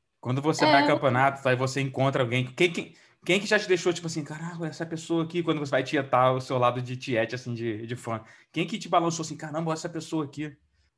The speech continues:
Speaker 2: Até hoje eu fico assim com o Minotauro, você acredita?
Speaker 1: É.
Speaker 2: Eu não consigo conversar com ele,
Speaker 1: O,
Speaker 2: eu fico assim.
Speaker 1: o cara que tá mais no seu dia a dia ali, né? O cara <laughs>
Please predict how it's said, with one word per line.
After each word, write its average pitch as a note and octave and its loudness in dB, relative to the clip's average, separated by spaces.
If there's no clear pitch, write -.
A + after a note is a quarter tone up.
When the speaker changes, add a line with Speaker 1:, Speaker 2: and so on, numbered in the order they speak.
Speaker 2:
Até D#4 2
hoje D4 6
eu - -2
fico D4 -6
assim C#4 -4
com C#4 0
o C4 2
Minotauro, C4+ 4
você F#3+ -8
acredita? G#3+ -2
Speaker 1:
É. G#3 2
Speaker 2:
Eu A3+ 6
não D4 4
consigo E4+ 4
conversar B3+ 4
com A3 0
ele, G#3+ 4
Speaker 1:
O, - 6
Speaker 2:
eu C4 2
fico C4+ 4
assim. D#4 2
Speaker 1:
o D4 -2
cara B3+ 6
que B3+ 0
tá A#3+ 6
mais B3 6
no C4+ 8
seu A#3+ 6
dia A3+ 6
a G#3 8
dia G3 4
ali, A#3 4
né? A3+ 4
O G#3 2
cara G#3 6
<laughs> - 0